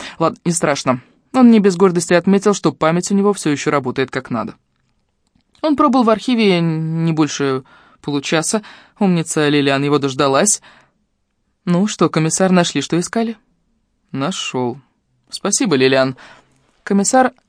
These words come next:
Лорантен смотрел на женщину с нежностью. Он хорошо помнил тот день, когда она впервые появилась в комиссариате Вернона.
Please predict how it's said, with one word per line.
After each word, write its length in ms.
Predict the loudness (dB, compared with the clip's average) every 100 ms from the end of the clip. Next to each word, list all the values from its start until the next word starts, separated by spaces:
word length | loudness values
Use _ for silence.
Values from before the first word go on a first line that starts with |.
| -4
Лорантен 580 | -2 0 -2 -2 0 0
смотрел 380 | 0 0 2 4
на 180 | 2 2
женщину 380 | 0 0 -2
с 120 | -2 -2
нежностью. 640 | -2 -2 -4 -6 -6 -6 -8 -20 -20 -4
Он 140 | -2
хорошо 300 | 2 2 2
помнил 340 | 2 4 4 4
тот 180 | 2
день, 220 | 2 2 2
когда 300 | 0 0 2
она 160 | 2
впервые 420 | 0 -2 4 4
появилась 640 | 4 0 2 4 2 0 -6
в 100 | -6
комиссариате 600 | -6 -4 0 0 0 0
Вернона. 640 | 0 0 0 0 0 -2